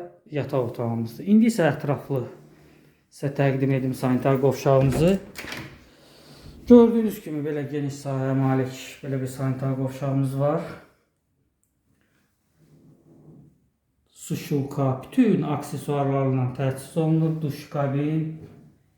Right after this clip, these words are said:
Gördüyünüz mərmər istipoldan ibarətdir, qranit mərmərdən döşəmə.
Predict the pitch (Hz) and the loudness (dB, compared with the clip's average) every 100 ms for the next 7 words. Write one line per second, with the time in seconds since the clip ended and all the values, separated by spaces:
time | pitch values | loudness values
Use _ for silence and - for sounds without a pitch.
0 | _ _ _ _ _ _ 254 247 247 220 | _ _ _ _ _ _ 6 8 6 2
1 | 208 139 - - 143 156 151 135 139 143 | 0 -4 -10 -14 -8 -4 -2 0 -2 -2
2 | 147 147 - - 139 - 143 139 139 135 | -4 -8 -14 -16 -12 -4 -2 0 -2 -2
3 | 131 131 131 - 170 170 139 127 127 - | -4 -4 -4 -6 -10 -4 -2 -2 -4 -4
4 | 127 120 127 123 123 123 135 - 131 131 | -4 -4 -4 -6 -4 -4 -6 -6 -2 0